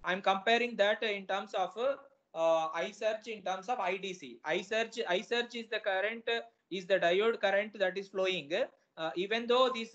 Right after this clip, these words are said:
capacitor is, uh, uh, capa-, we are not taking across the capacitor, we, for the rectifier circuit only. For the rectifier circuit, the current that is flowing in the diode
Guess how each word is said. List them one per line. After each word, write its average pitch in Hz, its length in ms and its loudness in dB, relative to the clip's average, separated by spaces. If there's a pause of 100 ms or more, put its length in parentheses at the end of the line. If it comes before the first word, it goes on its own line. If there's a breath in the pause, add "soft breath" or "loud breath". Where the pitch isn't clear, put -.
capacitor 214 560 -2
is, 220 220 -8
uh, 196 140 2 (100)
uh, 151 160 -8
capa-, 160 320 -6
we 185 100 -2
are 202 80 0
not 226 200 -4
taking 233 260 -6
across 220 280 -2
the 226 60 -14
capacitor, 190 460 -4 (180)
we, 180 140 -8 (120)
for 185 180 -2
the 190 80 4
rectifier 233 440 0
circuit 220 320 -6
only. 208 360 -8 (320)
For 175 80 2
the 196 100 -2
rectifier 233 420 0
circuit, 226 400 -4
the 208 120 2
current 208 320 2
that 208 160 4
is 220 260 -8
flowing 208 300 0
in 196 100 -4
the 196 80 0
diode 180 640 2